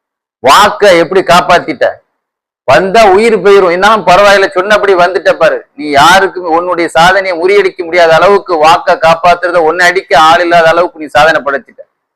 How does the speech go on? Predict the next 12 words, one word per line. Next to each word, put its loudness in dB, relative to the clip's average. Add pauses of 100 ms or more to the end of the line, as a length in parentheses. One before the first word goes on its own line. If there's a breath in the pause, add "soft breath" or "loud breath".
(460)
உன்னுடைய 0
நண்பர் 0
ஷரீக் 0
இப்னு -4
அலி 2
இருக்கிறாரே, 0
அவரு 0 (600)
கொடை 2
கொடுக்கறதுலயே 2
உயிரையே 2
கொடை 2
கொடுத்துட்டார். -2